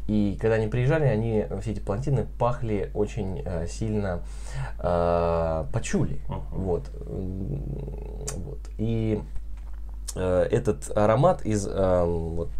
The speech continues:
Speaker 1: от проституток, э, вот от этих, вот, так сказать, э,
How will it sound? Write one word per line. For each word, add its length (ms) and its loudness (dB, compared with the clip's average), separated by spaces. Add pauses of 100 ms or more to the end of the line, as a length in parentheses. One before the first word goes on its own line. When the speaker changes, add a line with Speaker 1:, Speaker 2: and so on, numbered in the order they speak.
Speaker 1:
от 340 4
проституток, 720 0
э, 340 0
вот 260 0
от 140 -2
этих, 280 -2 (480)
вот, 180 -4
так 140 -2
сказать, 320 -2
э, 260 0